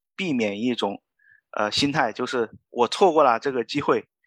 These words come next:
可能它就是下一个 Uber、下一个 Facebook 这种想法。英文的话就叫 fear of missing out，天天操心啊，我错过了一个一万倍的机会，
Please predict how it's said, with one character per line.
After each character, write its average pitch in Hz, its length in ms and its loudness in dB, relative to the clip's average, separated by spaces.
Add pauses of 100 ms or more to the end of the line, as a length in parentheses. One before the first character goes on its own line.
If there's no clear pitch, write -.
(140)
可 - 140 -2
能 117 120 -2
它 143 160 -2
就 147 100 -2
是 139 120 -4
下 135 260 2
一 123 80 -4
个 131 80 -6
Uber、 123 400 -2
下 131 240 0
一 117 40 -6
个 120 120 -4
Facebook 139 520 -4
这 113 120 -10
种 104 180 -10
想 107 180 -2
法。 101 180 -8 (300)
英 160 200 -2
文 139 180 4
的 123 160 2
话 110 240 0
就 113 160 -10
叫 113 460 0 (100)
fear 147 320 0
of 123 240 -2 (120)
missing 135 480 -6
out， 131 240 2 (400)
天 151 160 2
天 151 120 2
操 139 200 2
心 143 180 -4
啊， 113 200 0 (180)
我 110 100 -2
错 156 240 2
过 143 140 0
了 123 140 2
一 120 140 -8
个 139 240 -2 (320)
一 131 120 -8
万 147 240 2
倍 135 120 0
的 123 120 -4
机 147 180 -6
会， 165 180 -4